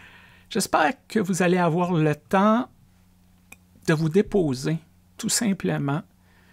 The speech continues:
Ne serait-ce que juste quelques minutes. D'avoir quelques minutes pour s'asseoir, prendre une grande respiration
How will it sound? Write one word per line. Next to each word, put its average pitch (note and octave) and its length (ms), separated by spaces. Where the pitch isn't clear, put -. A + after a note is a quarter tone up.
Ne F#3+ 80
serait-ce A#3+ 500
que G#3 300
juste - 500
quelques G#3 400
minutes. D#3 800
D'avoir G#3 320
quelques D#4 320
minutes F#3+ 480
pour - 180
s'asseoir, F3+ 760
prendre G#3+ 400
une A3 120
grande F#3 300
respiration E3+ 960